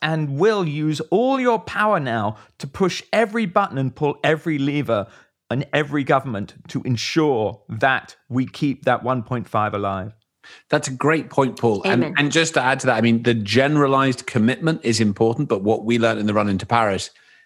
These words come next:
Speaker 2: is the personal phone call <laughs> makes a big difference.
Speaker 1: Yeah. Yeah,
Speaker 2: Actually,
Speaker 1: no, phone
Speaker 2: a
Speaker 1: the
Speaker 2: couple
Speaker 1: minister,
Speaker 2: of personal
Speaker 1: phone the
Speaker 2: phone
Speaker 1: prime
Speaker 2: calls
Speaker 1: minister, phone the president.
Speaker 2: makes
Speaker 1: Please
Speaker 2: more of a
Speaker 1: do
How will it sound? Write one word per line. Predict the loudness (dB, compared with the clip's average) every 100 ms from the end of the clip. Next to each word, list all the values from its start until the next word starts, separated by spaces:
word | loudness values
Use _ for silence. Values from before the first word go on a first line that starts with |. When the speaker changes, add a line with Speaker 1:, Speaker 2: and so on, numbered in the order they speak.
| _ _ -4
Speaker 2:
is | -2
the | -2
personal | 0 0 0 -2
phone | 2 2 2
call | 0 0 -2 -4
<laughs> | -4
makes | -4 -2 -4
a | -2
big | -2 -2
difference. | 2 4
Speaker 1:
Yeah. | 4 2 -4 _ _ 0
Yeah, | 2
Speaker 2:
Actually, | 4 4 4
Speaker 1:
no, | 4
phone | 2
Speaker 2:
a |
Speaker 1:
the | 2
Speaker 2:
couple | 2
Speaker 1:
minister, | 2 4 6 4
Speaker 2:
of | 4
personal | 2 4 4 4
Speaker 1:
phone | 4
the |
Speaker 2:
phone | 4 4
Speaker 1:
prime | 4
Speaker 2:
calls | 4
Speaker 1:
minister, | 4 2 0
phone | 2 4 4 2
the | 0
president. | 2 0 2 2 2
Speaker 2:
makes | 2 2 4
Speaker 1:
Please | 6
Speaker 2:
more | 6 6
of |
a |
Speaker 1:
do | 4